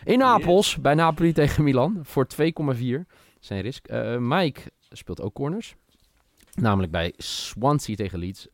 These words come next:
Speaker 1: Allebei vier corners minimaal. Voor één zevenenzestig als lok. De maybe, zijn grote vriend van Arsenal, Aubameyang, gaat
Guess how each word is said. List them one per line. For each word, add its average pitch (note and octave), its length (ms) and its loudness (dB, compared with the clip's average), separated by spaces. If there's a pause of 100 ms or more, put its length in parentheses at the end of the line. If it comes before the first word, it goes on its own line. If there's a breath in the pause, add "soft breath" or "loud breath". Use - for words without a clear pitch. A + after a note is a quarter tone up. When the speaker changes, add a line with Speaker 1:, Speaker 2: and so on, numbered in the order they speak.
Speaker 1:
Allebei G2+ 320 -6
vier B2 260 -2
corners C3 380 -4
minimaal. A2 380 -4 (340 loud breath)
Voor - 140 -18
één F2+ 140 -4
zevenenzestig F2+ 680 -8
als - 140 -14
lok. F2+ 340 -8
De G#2 200 -2
maybe, G#3 520 4 (760 soft breath)
zijn F2+ 240 -12
grote A2+ 300 -4
vriend A#2 220 -2
van G#2 100 -6
Arsenal, G#2 460 -6
Aubameyang, G3+ 680 0
gaat E3+ 240 -4